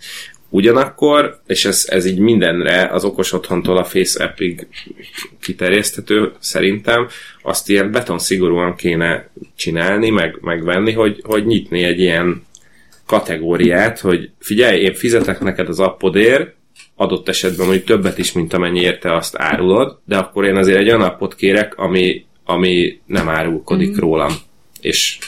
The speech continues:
Speaker 1: frankon megmondjátok, hogy mihez fér hozzá, és, és mit, mit hogyan használ.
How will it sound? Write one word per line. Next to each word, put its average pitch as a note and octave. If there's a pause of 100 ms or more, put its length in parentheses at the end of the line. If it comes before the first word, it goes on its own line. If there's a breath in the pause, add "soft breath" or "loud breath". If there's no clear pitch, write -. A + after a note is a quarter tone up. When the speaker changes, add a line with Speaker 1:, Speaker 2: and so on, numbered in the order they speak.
(120)
Speaker 1:
frankon F2
megmondjátok, E2+
hogy E2+
mihez F#2+
fér A2
hozzá, F2
és, D#2+
és -
mit, E2+
mit E2+
hogyan D#2
használ. C#2+